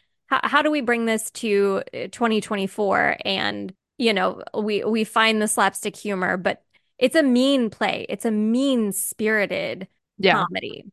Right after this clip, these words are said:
Speaker 2: I mean, they literally decide to leave at this point.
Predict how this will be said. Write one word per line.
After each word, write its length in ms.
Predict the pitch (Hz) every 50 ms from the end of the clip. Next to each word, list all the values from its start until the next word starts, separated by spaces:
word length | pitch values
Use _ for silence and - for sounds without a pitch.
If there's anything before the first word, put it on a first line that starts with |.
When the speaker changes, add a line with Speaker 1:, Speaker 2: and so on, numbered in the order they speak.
| _ _ _ _
Speaker 2:
I 80 | - 240
mean, 120 | 247 262
they 100 | 247 262
literally 480 | 247 226 220 226 220 262 277 277 285 269
decide 360 | 220 220 - - 208 196 185 -
to 60 | 175
leave 220 | 170 180 165 151 135
at 100 | 135 -
this 140 | 143 160 -
point. 360 | - - 143 131 131 - _